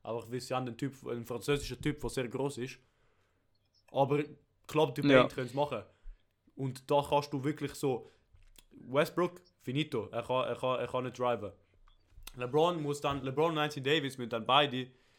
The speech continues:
Speaker 1: entweder für, für Drives und Kickouts machen, was nicht gerade eine sehr
Speaker 2: Mhm.
Speaker 1: effiziente Offense ist,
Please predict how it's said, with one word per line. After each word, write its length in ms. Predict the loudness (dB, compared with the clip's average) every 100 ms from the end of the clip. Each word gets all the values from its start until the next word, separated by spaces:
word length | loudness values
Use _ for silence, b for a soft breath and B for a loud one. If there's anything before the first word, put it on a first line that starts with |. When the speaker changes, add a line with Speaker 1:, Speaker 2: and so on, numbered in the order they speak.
| b
Speaker 1:
entweder 340 | 0 0 0 -4
für, 240 | -6 -6 -8
für 180 | -10 -8
Drives 400 | 0 6 6 4
und 140 | -2
Kickouts 360 | -4 -2 -2 -2
machen, 280 | -2 -2 -2 -6 b b b b b b b
was 300 | -4 -4 -10
nicht 480 | -14 -8 -2 -2 0
gerade 280 | 0 -2 -4
eine 120 | -6
sehr 340 | -2 -2 -2 -4
Speaker 2:
Mhm. 100 | -6
Speaker 1:
effiziente 440 | -2 -2 -2 -4 -6
Offense 340 | -6 -6 -4
ist, 200 | -6 -6